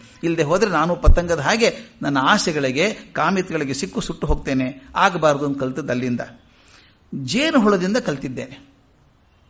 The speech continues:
ಇಷ್ಟು ಚಂದದ ಮಾತಿದೆ, ಆ ಜೇನು ಹುಳದ ಬಗ್ಗೆ ಬರೀತಾನೆ. ಜೇನು ಹುಳದ ಯಾಕೆ ನನಗೆ ಇಷ್ಟ ಆಗತ್ತೆ ಅಂತ ಹೇಳ್ತಾನೆ ಅಂದ್ರೆ, ಅವನು ಜೇನು ಹುಳ ನೋಡಿ ಹೂವನ್ನು ಆರಿಸ್ಕೊಳ್ಳುತ್ತೆ,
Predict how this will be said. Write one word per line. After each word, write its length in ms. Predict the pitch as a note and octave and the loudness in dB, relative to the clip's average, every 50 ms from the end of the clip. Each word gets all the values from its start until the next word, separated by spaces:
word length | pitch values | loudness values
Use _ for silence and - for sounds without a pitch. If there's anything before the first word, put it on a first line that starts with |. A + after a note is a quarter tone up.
| _ _ _ _ - - _ _ _ _ _ _ _ _ _ _ _ _ - C3 C3 | _ _ _ _ -20 -20 _ _ _ _ _ _ _ _ _ _ _ _ -20 -18 -16
ಇಷ್ಟು 260 | C3+ C3 - - B3+ | -16 -12 -8 -6 -4
ಚಂದದ 340 | - - D3 F3 F3 G3+ F#3+ | -4 -2 -2 0 0 2 2
ಮಾತಿದೆ, 440 | E3+ D3 C#3+ D#3+ - E3+ D3 D3 | 0 0 -2 -4 -4 -4 -2 -2
ಆ 40 | C3 | -2
ಜೇನು 320 | A#2+ A#2 B2+ D3 F#3+ G#3+ F#3 | -2 -2 -2 0 0 2 2
ಹುಳದ 180 | F3 E3 D#3 | 2 0 0
ಬಗ್ಗೆ 220 | C#3+ D3+ D3 D3 C#3 | 0 -2 -2 -2 -2
ಬರೀತಾನೆ. 480 | B2 C3+ C#3+ C3+ C3+ B2+ A#2+ C3+ D3+ | -2 -2 -4 -4 -4 -4 -4 -4 -4
ಜೇನು 320 | C#3+ C3 D3+ A3 C#4+ D#4 C#4 | -4 0 0 2 4 4 4
ಹುಳದ 180 | C4+ C4+ - A#3 | 6 4 4 4
ಯಾಕೆ 280 | F#3+ - A#3 B3 - B3 | 4 4 4 2 2 2
ನನಗೆ 200 | A#3 A3 A3 G#3 | 0 0 0 0
ಇಷ್ಟ 180 | F#3 - - | -2 0 2
ಆಗತ್ತೆ 420 | A3 G#3 G3 F#3+ F#3+ F#3 - F#3 F#3 | 4 4 4 2 0 -2 -2 -2 -2
ಅಂತ 140 | F#3 F3+ | -2 0
ಹೇಳ್ತಾನೆ 400 | F3+ D3 D#3 E3 D#3+ D#3+ D3+ C#3+ | -2 -2 -2 -2 -2 -2 -2 0
ಅಂದ್ರೆ, 160 | C#3 - A#3+ C4 | 0 0 2 2
ಅವನು 340 | B3 G#3 E3 - - - - - - - - - - - - - - F3+ | 2 2 2 0 -2 -6 -14 -20 -20 -20 -20 -20 -20 -20 -20 -10 -6 -4
ಜೇನು 320 | D#3+ F3 C4+ D#4+ E4 D4 | 0 2 2 4 6 6
ಹುಳ 100 | C4+ C4+ B3+ | 8 8 8
ನೋಡಿ 520 | A#3+ A3+ A3 G3 G3+ A#3+ C#4+ - - - - - - - _ _ _ | 6 6 4 4 4 2 0 -2 -8 -16 -20 -20 -20 -20 _ _ _
ಹೂವನ್ನು 420 | - - C4+ D4 D4+ D4+ C#4 A#3+ | -2 0 4 6 6 6 6 6
ಆರಿಸ್ಕೊಳ್ಳುತ್ತೆ, 800 | G3 F3 G3 A3+ A3+ - G3+ F#3+ F#3 D#3 B2 - - - - - | 6 6 6 6 4 4 2 4 4 4 2 0 -8 -16 -20 -20